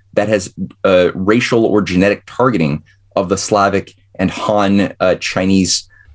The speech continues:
uh, ethnic stock, um, which has been something that the neoconservative group, people like, uh, Kagan, um, L-, Victoria Nuland's husband, Robert Kagan, uh,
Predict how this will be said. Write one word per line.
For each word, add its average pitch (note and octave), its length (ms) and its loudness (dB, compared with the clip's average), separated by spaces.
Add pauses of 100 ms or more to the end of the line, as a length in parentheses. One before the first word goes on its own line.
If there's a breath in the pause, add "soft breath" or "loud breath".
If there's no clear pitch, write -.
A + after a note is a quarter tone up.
(140 soft breath)
uh, E2+ 240 2
ethnic F#2 320 -4
stock, - 420 -4 (640 soft breath)
um, F#2+ 380 0
which G#2+ 140 0
has B2 100 -2
been B2+ 160 2
something C#3 340 0
that A2+ 160 2
the A2 80 0
neoconservative A#2 760 0
group, E2 200 -4
people G#2+ 200 0
like, - 220 0 (140)
uh, F#2+ 420 4
Kagan, C3+ 420 -2 (640)
um, F#2 600 0
L-, G2 200 -4 (100)
Victoria G#2+ 680 0
Nuland's G2+ 300 2
husband, A2+ 500 -4 (680)
Robert G2 320 0
Kagan, D2+ 360 -2 (580 soft breath)
uh, G2+ 180 0